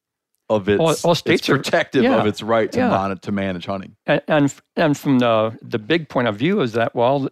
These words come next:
Speaker 2: they're representing us. You know, the, the state wildlife associ-, uh, agency, they represent us.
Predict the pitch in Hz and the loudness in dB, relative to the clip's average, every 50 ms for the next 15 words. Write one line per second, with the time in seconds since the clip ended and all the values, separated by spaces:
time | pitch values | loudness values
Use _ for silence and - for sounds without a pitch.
0 | _ - 127 120 127 127 127 131 139 - 127 110 131 127 135 135 156 165 139 - | _ -8 -2 0 2 2 2 0 0 -2 -4 -2 0 0 0 0 0 0 -2 -4
1 | - - - - - _ _ _ _ _ _ _ _ _ _ _ _ - 110 101 | -6 -10 -10 -12 -16 _ _ _ _ _ _ _ _ _ _ _ _ -6 -4 -4
2 | 104 107 107 110 - - - _ - - 123 - - - 120 123 117 - _ _ | -4 -4 -6 -8 -10 -12 -14 _ -8 -8 -8 -6 -4 -2 -2 -2 -2 -6 _ _
3 | _ _ - - 117 113 120 127 113 - - - - 120 110 - - - - _ | _ _ -4 -2 0 0 0 -2 -4 -4 -6 -6 -4 -4 -6 -4 -6 -8 -10 _
4 | _ _ _ - 120 107 101 107 - 110 107 107 113 - - 120 107 104 117 120 | _ _ _ -4 -2 -2 -2 -2 -2 -2 -4 -4 -6 -6 -4 -4 -4 -2 -2 -2
5 | 135 135 - 139 120 127 123 135 151 - - - - - | -2 -4 -4 -4 -4 -4 -2 -2 -4 -4 -6 -8 -10 -10